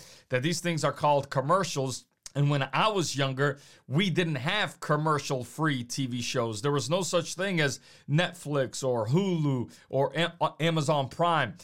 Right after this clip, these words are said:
You know, I was just telling a few kids from the local Bible college here that we didn't have high-speed internet when I was in college,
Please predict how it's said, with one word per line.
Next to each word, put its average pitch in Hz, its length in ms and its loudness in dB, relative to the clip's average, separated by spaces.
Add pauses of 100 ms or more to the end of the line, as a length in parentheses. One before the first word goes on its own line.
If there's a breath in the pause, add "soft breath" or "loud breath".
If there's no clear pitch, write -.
(140)
You 135 80 -2
know, 139 80 2
I 147 80 4
was 175 120 2
just 170 200 -2
telling 175 240 2
a 151 40 -2
few 175 220 -4
kids 165 240 -4
from 165 180 -2
the 147 60 -2
local 160 300 0
Bible 165 320 2
college 135 420 2
here 165 400 0 (300 loud breath)
that 151 180 2
we 170 140 2
didn't 165 240 2
have 156 520 0 (420)
high-speed 160 680 0
internet 143 500 0
when 143 140 0
I 147 80 0
was 131 180 -2
in 123 140 -4
college, 139 540 -2